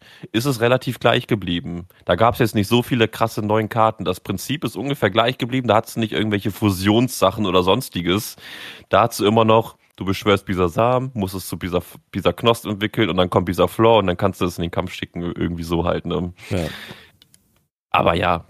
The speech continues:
Speaker 1: ich fand früher Card, äh, Trading Card Games halt einfach schöner, muss ich sagen, als
Speaker 2: Mhm.
Speaker 1: heute. Die Karten sind heute schöner irgendwie, weil die mehr Glitzereffekte und so weiter drin haben.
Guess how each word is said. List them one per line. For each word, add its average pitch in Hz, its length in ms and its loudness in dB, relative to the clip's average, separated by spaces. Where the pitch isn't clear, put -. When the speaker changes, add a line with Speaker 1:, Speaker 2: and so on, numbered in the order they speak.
Speaker 1:
ich - 180 -2
fand 107 480 0
früher 117 420 4
Card, 107 420 2
äh, 98 120 4
Trading 107 380 0
Card 101 280 2
Games 95 360 -2
halt 90 180 0
einfach 87 540 -2
schöner, 87 420 -2
muss 82 220 -8
ich 85 120 -6
sagen, 85 360 -4
als 85 200 -10
Speaker 2:
Mhm. 101 60 -2
Speaker 1:
heute. 85 400 -4
Die 98 80 0
Karten 131 340 2
sind 127 220 -4
heute 135 280 4
schöner 139 520 0
irgendwie, 135 600 -4
weil 104 120 4
die 110 100 2
mehr 107 160 4
Glitzereffekte 120 680 -2
und 131 80 -2
so 123 100 0
weiter 123 220 2
drin 120 260 -2
haben. 139 440 -4